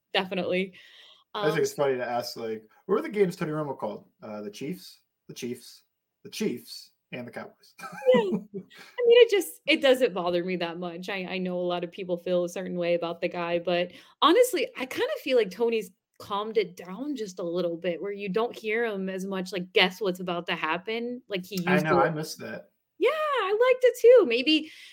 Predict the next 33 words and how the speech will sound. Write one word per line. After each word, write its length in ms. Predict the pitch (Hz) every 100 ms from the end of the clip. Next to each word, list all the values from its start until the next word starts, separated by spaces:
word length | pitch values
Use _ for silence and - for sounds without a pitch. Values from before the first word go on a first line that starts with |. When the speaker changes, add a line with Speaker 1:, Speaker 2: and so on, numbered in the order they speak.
| -
Speaker 1:
that's 220 | 226 233
a 60 |
criticism 720 | 277 269 269 262 269 247 240 226
that 260 | 214 214 208
the 60 |
C 180 | 208 233
B 100 | 208
S 140 | 190 202
producers 640 | 214 202 185 202 196 190
or 180 | 180 170
people 280 | 170 190 185
in 140 | 175
charge 280 | 175 196 185
over 140 | 180 175
at 80 |
C 160 | 180 190
B 180 | 180 175
S, 380 | 170 180 - -
uh, 220 | 175 160 160
told 340 | - 185 180
Tony, 320 | - 160 160 156
but 100 | 160 -
I, 100 | 175
it 100 | 214
doesn't 280 | 202 180 165
bother 320 | 156 156 160
me 160 | 156 156
at 80 | 156
all. 100 | 151
I 140 | 185
think 160 | 202 185
it's 140 | 180
fun. 300 | 175 175 175